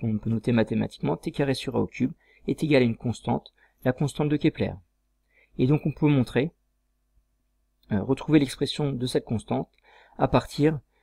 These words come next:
de ce qu'on a fait, euh, de la fin de, du grand deux, et donc de l'expression de la période de révolution. Donc le carré de la période de révolution est proportionnel au cube de la demi-longueur A du grand axe de l'ellipse.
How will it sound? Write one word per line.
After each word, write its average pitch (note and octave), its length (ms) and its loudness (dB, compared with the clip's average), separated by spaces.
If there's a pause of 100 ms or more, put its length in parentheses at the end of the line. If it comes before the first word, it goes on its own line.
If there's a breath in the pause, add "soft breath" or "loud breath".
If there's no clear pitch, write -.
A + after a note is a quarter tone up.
(180)
de B2+ 80 0
ce - 80 -6
qu'on C#3+ 120 -2
a A2+ 100 0
fait, C3 280 0
euh, A2 220 0
de G#2 100 -4
la G#2+ 100 0
fin C3+ 240 -2
de, G#2+ 400 -8 (140)
du C3+ 100 -8
grand G#2+ 220 0
deux, C#3 200 0 (2000)
et A#2+ 100 -2
donc A#2 180 -2
de A#2 60 -2
l'expression B2 400 -2
de C3+ 60 2
la A#2+ 40 2
période A#2+ 240 -2
de B2+ 80 -4
révolution. C3 460 -2 (840 soft breath)
Donc B2 140 -4
le C3 60 2
carré E3 400 6
de C#3 80 -6
la B2 80 2
période C#3 180 2
de D#3 60 0
révolution A#2+ 400 2
est D3 60 2
proportionnel C#3 520 -2
au C#3 60 -2
cube - 420 -8 (1120)
de - 120 -2
la - 60 2
demi-longueur C3 520 0
A C3 160 0
du C3 140 -12
grand B2 260 -4
axe - 300 -4 (180)
de C#3 80 4
l'ellipse. - 560 0